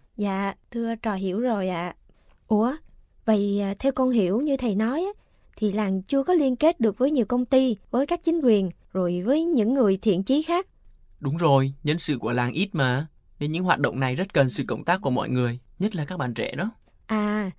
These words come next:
Speaker 1: thì ra, chắc đây là khoảng không gian mà các bạn trẻ chúng con được mời gọi cộng tác, phải không thầy?
Speaker 2: Chính xác. Nên nếu ai có ý tưởng có thể liên kết với mạng lưới này, tức là làm việc theo mạng lưới đó, hoặc có ý tưởng liên kết với những người thiện chí, hoặc các tổ chức phi chính phủ chẳng hạn,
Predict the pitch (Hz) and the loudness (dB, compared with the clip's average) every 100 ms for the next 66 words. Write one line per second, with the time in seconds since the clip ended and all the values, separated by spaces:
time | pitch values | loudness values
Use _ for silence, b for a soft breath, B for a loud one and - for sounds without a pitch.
0 | _ - 196 220 233 226 196 b - 294 | _ -6 0 2 0 -2 -6 b -4 -4
1 | - 240 233 214 190 202 226 - 247 226 | 2 2 4 2 0 -2 -2 -2 0 2
2 | 240 240 214 175 175 262 202 180 160 - | 4 4 0 -2 -4 -4 -4 -2 -4 -2
3 | 277 240 214 208 185 _ 196 202 196 190 | -4 0 0 -2 -4 _ 0 2 2 2
4 | 170 180 180 170 254 339 - 226 240 226 | 0 -2 -4 -2 -2 -2 -4 -2 0 0
5 | 208 170 - _ _ _ - 147 165 190 | -2 -4 -8 _ _ _ -2 0 -2 -4
6 | 196 196 _ _ _ _ 151 156 160 170 | -6 -8 _ _ _ _ -4 -2 2 2
7 | 170 160 165 190 156 120 - 143 131 139 | 2 0 -2 0 0 0 -2 -2 0 -2
8 | 160 165 175 175 135 127 160 160 131 143 | 0 -2 -2 -2 0 2 2 2 -2 -4
9 | - _ 214 147 135 135 131 139 139 160 | -14 _ -4 -2 0 0 0 -2 -2 -6
10 | 160 - 147 170 240 - _ 135 127 123 | -6 -2 0 2 0 -4 _ -6 -2 0
11 | 180 131 117 143 160 180 185 160 180 160 | 0 -2 0 -2 -2 -4 -4 -4 -2 -2
12 | 143 - 139 143 170 226 _ _ 135 139 | -2 -4 -2 -2 -2 -6 _ _ -8 -2
13 | 175 190 113 170 - 175 175 196 123 104 | -4 -2 -6 -8 -10 -8 -6 -6 -6 -6
14 | - 127 80 | -4 -4 -4